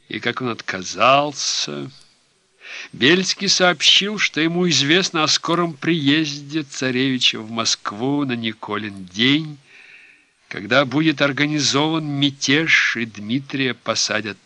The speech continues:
на царство. Для этого в Москву уже посланы люди с подмётными письмами.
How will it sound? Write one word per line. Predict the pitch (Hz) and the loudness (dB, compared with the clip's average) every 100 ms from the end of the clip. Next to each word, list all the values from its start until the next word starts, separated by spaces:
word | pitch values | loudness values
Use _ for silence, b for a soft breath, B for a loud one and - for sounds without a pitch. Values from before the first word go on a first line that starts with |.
| - | -16
на | 95 98 - | -10 -10 -8
царство. | - - 135 - - - - 110 _ _ _ _ _ _ _ B B B B B B | -4 0 -2 -2 -10 -10 -16 -20 _ _ _ _ _ _ _ B B B B B B
Для | - 107 147 | -4 4 4
этого | 196 233 226 208 | 6 4 4 2
в | |
Москву | 196 208 - - 190 247 240 | 2 2 0 -2 0 2 2
уже | 185 175 | 2 0
посланы | 135 180 185 - 160 151 147 | 0 0 0 -2 -4 -2 2
люди | 135 120 120 147 147 180 | 2 4 4 2 -2 -4
с | - - | -4 -6
подмётными | - 123 117 113 147 143 _ - 143 143 | -4 -4 -4 -4 -4 -6 _ -12 -8 -8
письмами. | 139 - - - 98 101 131 | -8 -10 -8 -10 -12 -14 -16